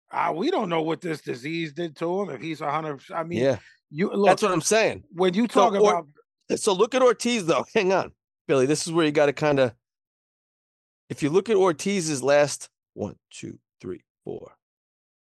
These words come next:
Speaker 2: five fights, six, his last six fights haven't, haven't ended un-, under five.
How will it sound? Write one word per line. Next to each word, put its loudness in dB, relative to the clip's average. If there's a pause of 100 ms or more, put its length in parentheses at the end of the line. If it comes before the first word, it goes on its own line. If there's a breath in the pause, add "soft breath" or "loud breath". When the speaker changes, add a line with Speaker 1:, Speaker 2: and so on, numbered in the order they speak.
(640)
Speaker 2:
five 0
fights, -4
six, -6 (640)
his -12
last 2
six -2
fights -2
haven't, -2 (260)
haven't -2
ended -2 (1400)
un-, 0
under 2
five. -4